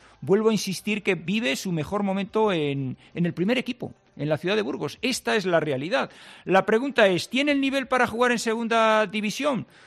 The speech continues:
Pues yo aquí me expreso, eh, a mí me gusta tratar a, a los unos igual que a los otros, porque para mí son jugadores de fútbol. De titulares tienen nivel para jugar,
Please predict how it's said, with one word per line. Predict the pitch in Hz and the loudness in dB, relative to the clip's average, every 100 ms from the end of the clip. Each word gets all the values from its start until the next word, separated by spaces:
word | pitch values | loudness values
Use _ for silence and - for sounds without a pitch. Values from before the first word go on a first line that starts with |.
| - - | -18 -4
Pues | 170 | -2
yo | 190 | 0
aquí | 285 277 277 226 | 0 0 0 2
me | 202 | 0
expreso, | - 214 - 269 294 214 170 | 0 -2 0 0 2 4 4
eh, | 165 | 2
a | 165 | 2
mí | 202 | 0
me | 240 | -2
gusta | 240 - 208 | -4 -2 0
tratar | 185 180 165 156 | 0 2 2 4
a, | 165 165 160 160 | 4 4 4 4
a | |
los | 175 185 | 2 -2
unos | 311 330 | -4 -4
igual | 240 247 | -2 0
que | 220 | 0
a | |
los | 180 | -2
otros, | 190 190 | -2 -2
porque | 262 | 0
para | 302 330 | 2 0
mí | 392 | 0
son | 294 | -4
jugadores | 254 208 196 185 160 | -4 0 2 2 2
de | 143 | 0
fútbol. | 143 123 - - | -4 -8 -14 -4
De | 190 233 | 0 0
titulares | 262 285 330 330 | 0 0 2 2
tienen | 302 294 262 | 2 2 2
nivel | 262 254 | 2 2
para | 226 214 | 2 2
jugar, | 226 269 | 2 0